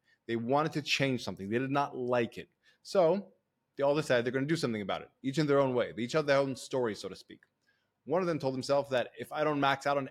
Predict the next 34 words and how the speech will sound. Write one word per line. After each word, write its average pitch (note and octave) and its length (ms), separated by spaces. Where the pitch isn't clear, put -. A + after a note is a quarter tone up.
every E3 240
part D3+ 240
of C#3 40
my C3 100
life C3+ 340
all D#3 140
the C#3 100
time, G3+ 420
then A2 100
I'll A2 80
be A2+ 160
average." - 400
That A#2 180
was B2+ 80
a A#2+ 60
chip B2 200
he B2+ 40
had B2+ 140
on A2+ 80
his A#2+ 180
shoulder. G2 280
Another E3 220
one D#3+ 120
said C3+ 260
that, B2 280
"Unless D3 360
he E3 80
makes D3 240
ten C#3+ 180
million C#3+ 200
dollars C3+ 260
in A#2 80
personal C3 400
cash, E3 420